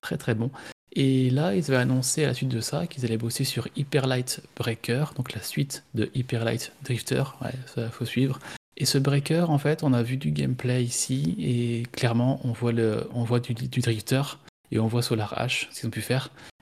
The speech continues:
Ils ont allié les deux, et, euh, c'est, c'est dans un monde ouvert, euh, des combats très dynamiques, très colorés. Euh, je,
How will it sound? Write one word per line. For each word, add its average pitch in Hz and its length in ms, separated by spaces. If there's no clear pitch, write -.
Ils 107 160
ont 101 80
allié 110 140
les 113 120
deux, 123 220
et, 107 280
euh, 101 160
c'est, 98 480
c'est 110 220
dans 104 200
un 98 180
monde 110 340
ouvert, 117 760
euh, 113 260
des 113 140
combats 113 340
très - 180
dynamiques, 127 440
très - 240
colorés. 123 480
Euh, 101 260
je, 113 60